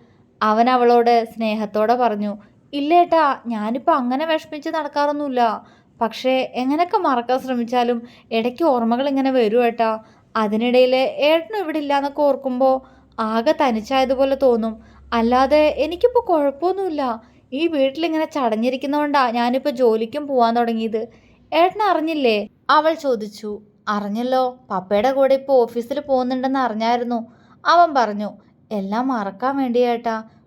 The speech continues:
പക്ഷെ രാത്രി ഇപ്പോഴും ഉള്ളിലൊരു പേടിയാ," അവൾ പറഞ്ഞു. "ഒന്നും പേടിക്കണ്ട, ഏട്ടനില്ലേ കൂടെ. ഇനി ധൈര്യമായി സന്തോഷമായിട്ട് ഇരിക്കണം മോള്," അവൻ അവളുടെ നെറ്റിയിൽ ചുംബിച്ചു. "ഇനി എൻ്റെ ഏട്ടൻ എങ്ങോട്ടും പോവാതിരുന്നാ മാത്രം മതി,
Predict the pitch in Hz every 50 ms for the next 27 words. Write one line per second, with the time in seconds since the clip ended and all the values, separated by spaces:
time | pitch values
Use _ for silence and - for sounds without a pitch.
0 | _ - 294 294 294 349 339 330 269 233 226 226 233 302 311 294 294 - - 269
1 | 262 269 269 208 - - 202 233 220 214 226 233 277 269 269 254 - 262 240 220
2 | 208 208 233 247 240 220 208 208 - _ _ _ _ _ _ - 285 285 294 311
3 | 311 302 302 254 226 208 202 202 208 202 190 - - _ _ _ _ _ - 208
4 | 196 190 202 214 240 262 247 254 226 196 202 202 208 196 196 196 185 - - -
5 | - _ _ - 277 302 320 320 359 349 320 277 254 254 233 240 233 233 233 233
6 | 226 226 - _ _ _ _ - 220 226 254 254 226 233 220 214 208 226 247 269
7 | 254 247 240 233 220 214 - - 277 285 294 311 330 320 320 339 277 254 262 247
8 | 202 196 - 214 220 226 226 220 214 208 202 196 - - _ _ _ _ _ _
9 | _ _ - 269 269 285 311 320 330 311 294 285 269 277 254 254 240 240 247 233
10 | 226 240 233 220 190 180 - 226 208 196 196 202 190 196 - 214 202 - _ _
11 | - - 240 226 233 262 277 262 247 247 277 269 254 269 269 277 262 240 226 226
12 | 226 233 240 311 302 302 269 226 202 208 208 214 220 240 240 254 262 277 262 254
13 | 220 214 208 208 - 254 302 277 262 220 208 214 202